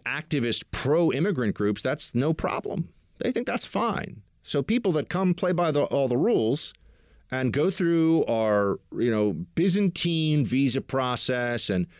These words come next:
and don't wanna overstay their visa 'cause they wanna be able, they wanna be on the right side of American law, they have to suffer the consequences, go home, apply for new visas,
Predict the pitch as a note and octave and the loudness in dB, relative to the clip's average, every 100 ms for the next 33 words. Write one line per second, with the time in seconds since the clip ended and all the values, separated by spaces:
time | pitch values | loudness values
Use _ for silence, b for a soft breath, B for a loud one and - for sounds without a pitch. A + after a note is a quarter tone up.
0 | B - G2+ E3+ G#3 F3+ D#3 D#3+ D#3+ - | B -4 2 2 2 0 2 2 2 0
1 | C#3+ C#3 A#2+ A#2+ A2+ B2 G#2 F#2+ C3+ F#3 | 0 0 0 0 0 -2 -2 0 0 0
2 | E3+ E3 A#2 A2 E3 G3+ G#3 D3+ B2 D#3 | 0 0 2 2 2 2 2 2 2 0
3 | D#3+ D#3 C#3 C3 B2 A#2 A2+ B2+ G#2+ F2+ | 0 0 0 0 0 -2 0 2 2 0
4 | - b b G#2+ B2 B3+ D4+ B3+ E3+ D#3 | -4 b b -4 -2 0 2 2 0 -2
5 | D#3 - D#3+ D#3 C3+ C#3+ C#3 C3 B2+ C3 | -2 0 0 0 -2 -2 -2 -2 -2 -2
6 | A#2 B2+ A2+ C#3 C#3+ B2 B2+ B2 A#2+ A#2+ | 0 0 0 2 2 2 0 2 2 2
7 | G#2 b b b C3+ D#3 D#3 D3 C#3+ A2+ | -2 b b b -2 -2 0 2 2 2
8 | B2+ G#2+ B2 | 2 2 0